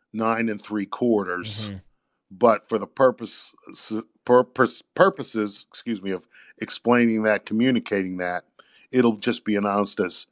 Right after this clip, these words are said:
Speaker 1: second and nine, or posted on the scoreboard as second and nine. Okay, so that's, that's, uh, likely what happened in the situation that Ronald is describing.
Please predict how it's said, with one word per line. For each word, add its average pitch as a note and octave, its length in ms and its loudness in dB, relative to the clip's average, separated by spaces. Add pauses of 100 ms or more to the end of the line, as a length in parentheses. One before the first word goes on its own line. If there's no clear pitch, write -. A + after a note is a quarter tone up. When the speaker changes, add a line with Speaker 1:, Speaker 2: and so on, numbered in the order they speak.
Speaker 1:
second G#2+ 420 2
and F#2 140 -4
nine, E2+ 360 -8 (460)
or F#2+ 160 -2
posted A2+ 440 2
on G2+ 100 2
the F#2+ 60 -2
scoreboard F2+ 680 0 (320)
as F#2 160 0
second G2+ 340 0
and F2+ 160 -8
nine. E2 380 -12 (580)
Okay, F#2+ 220 2 (180)
so - 180 2
that's, D#3+ 280 4 (380)
that's, C#3 300 2 (260)
uh, G2 140 -2
likely A2+ 440 -2
what G2+ 160 -8
happened G#2 520 -4 (340)
in G#2 100 -8
the G2 80 -8
situation G2+ 840 -4
that F#2 140 -10
Ronald F#2+ 400 0
is E2+ 220 -6
describing. - 840 0